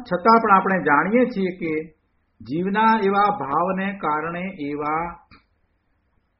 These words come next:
જીવના એવા ભાવને કારણે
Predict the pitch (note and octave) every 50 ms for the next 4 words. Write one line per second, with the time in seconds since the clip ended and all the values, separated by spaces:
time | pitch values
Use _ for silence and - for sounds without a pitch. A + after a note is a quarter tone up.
0 | _ _ _ _ _ _ _ _ _ _ - F#2+ A#2 C3 C#3 D3+ D3+ D#3 D#3+ D#3+
1 | D3 D3 D3 C#3 B2+ A2+ A2 A2 A2+ A#2+ C3 C3+ C#3 C#3+ D3 D3 - C3+ B2+ B2+
2 | C3 C3+ C#3+ C#3+